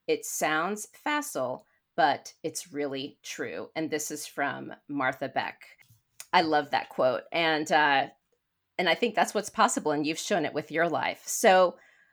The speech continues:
for those who are debating or even deciding, tell us the journey on how to get to this place of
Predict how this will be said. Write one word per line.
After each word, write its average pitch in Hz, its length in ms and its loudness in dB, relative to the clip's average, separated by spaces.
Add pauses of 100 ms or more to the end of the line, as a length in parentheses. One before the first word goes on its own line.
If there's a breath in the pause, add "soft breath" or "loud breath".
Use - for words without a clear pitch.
(140 soft breath)
for 240 160 4
those 277 400 4
who 294 180 2
are 170 400 6 (180)
debating 160 840 -2
or 180 160 0
even 208 480 -6
deciding, 147 840 -2 (240)
tell 262 360 0
us 320 380 -2
the 180 80 -6
journey 147 880 -4 (400)
on 156 360 2
how 170 320 2
to 220 180 -4
get 151 240 -4
to 190 100 -12
this 143 220 -6
place 139 640 -8
of 147 560 -4